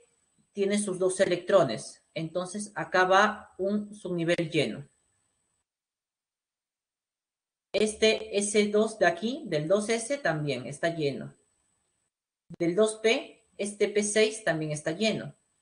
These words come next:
En el tres S dos también está lleno. Acá veo que hay un P tres. ¿Este P tres está lleno? Pues obviamente no lo está. No lo está.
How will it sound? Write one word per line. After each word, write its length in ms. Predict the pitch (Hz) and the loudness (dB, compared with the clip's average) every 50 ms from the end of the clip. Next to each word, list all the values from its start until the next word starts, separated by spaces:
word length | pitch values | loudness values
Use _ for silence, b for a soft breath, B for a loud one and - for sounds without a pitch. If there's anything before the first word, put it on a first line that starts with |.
| _ _ _ _ _ _ _ _ _ _ _ _ _ _ | _ _ _ _ _ _ _ _ _ _ _ _ _ _
En 160 | 160 175 175 | -4 -2 -2
el 120 | 175 175 | -4 -4
tres 280 | 175 208 220 226 220 - | -2 -2 -2 -2 -2 -4
S 280 | 233 226 - - 226 220 | -4 -4 -2 -2 -2 0
dos 280 | 233 247 262 - - | 0 -2 -4 -6 -6
también 360 | - 151 156 165 180 190 180 | -4 -4 -2 -2 -2 -2 -2
está 200 | 170 165 - 175 | -4 -4 -4 -4
lleno. 460 | 175 175 220 233 220 165 - - - - _ _ _ _ _ _ _ _ _ _ _ _ _ _ _ _ _ _ | -2 0 2 2 2 0 -2 -6 -12 -16 _ _ _ _ _ _ _ _ _ _ _ _ _ _ _ _ _ _
Acá 380 | - 156 165 160 - 214 220 240 | 0 0 0 2 4 6 6 6
veo 360 | 208 208 208 214 226 220 220 | 6 6 6 6 6 4 2
que 100 | - 196 | 4 4
hay 120 | 185 190 202 | 4 4 2
un 120 | 196 185 - | -2 -4 -2
P 140 | - 190 185 | 0 0 2
tres. 640 | 185 190 196 196 180 - - - - - - _ _ - - _ _ _ _ _ _ _ _ _ _ 202 202 208 - - | 2 4 4 4 4 2 0 -6 -10 -12 -16 _ _ -20 -20 _ _ _ _ _ _ _ _ _ _ -8 -6 -6 -6 -4
¿Este 360 | - 196 214 208 - 226 220 | -2 -2 -2 -2 0 0 0
P 180 | 214 - 208 202 | 2 2 0 2
tres 380 | 208 208 196 185 - - - - | 2 2 2 2 2 0 -6 -8
está 280 | - 160 - - - 196 | -8 -8 -6 2 2 2
lleno? 480 | 190 190 208 214 214 226 269 320 - - _ _ _ _ _ _ _ _ _ _ _ _ _ _ _ _ _ _ _ _ _ _ _ _ _ _ _ _ _ _ | 4 4 4 4 4 2 -2 -4 -6 -12 _ _ _ _ _ _ _ _ _ _ _ _ _ _ _ _ _ _ _ _ _ _ _ _ _ _ _ _ _ _
Pues 240 | - 151 147 - - | -8 -8 -8 -8 -6
obviamente 760 | - 151 165 170 165 165 160 160 160 160 160 160 147 - 147 143 | -2 -2 0 2 2 2 2 2 2 0 0 -2 -2 -4 -2 -2
no 260 | 143 143 143 139 135 | 0 2 2 2 2
lo 100 | 123 117 | 0 -2
está. 260 | 117 - - - - - - - - - - 110 110 - - - - _ _ _ _ _ _ _ _ _ _ _ _ _ _ _ _ _ _ _ _ _ _ _ _ _ _ _ _ _ _ _ _ _ | -4 -6 -10 -12 -14 -16 -16 -16 -16 -14 -10 -10 -10 -10 -10 -14 -18 _ _ _ _ _ _ _ _ _ _ _ _ _ _ _ _ _ _ _ _ _ _ _ _ _ _ _ _ _ _ _ _ _
No 260 | 156 156 160 165 160 | -6 0 2 2 2
lo 100 | 156 135 | 2 2
está. 220 | 131 - - - | 0 -4 -6 -10